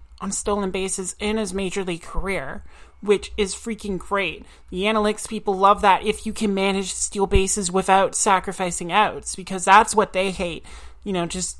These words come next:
just carelessly running into outs. Biggio has shown the ability to pick his spots,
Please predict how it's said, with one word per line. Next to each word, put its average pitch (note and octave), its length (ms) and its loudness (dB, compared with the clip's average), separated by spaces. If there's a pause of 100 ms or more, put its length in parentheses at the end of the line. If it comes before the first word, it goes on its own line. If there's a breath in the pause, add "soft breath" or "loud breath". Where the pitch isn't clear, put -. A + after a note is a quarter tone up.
(120)
just F#3 200 -6
carelessly G3+ 720 0
running F#3+ 480 4
into F3+ 220 -4
outs. E3+ 640 0 (800 soft breath)
Biggio G#3+ 760 2
has G#3 180 -2
shown G3 280 2
the G3 100 0
ability F#3+ 460 0
to - 240 -8
pick A3 300 -2
his G#3+ 140 0
spots, F#3 460 4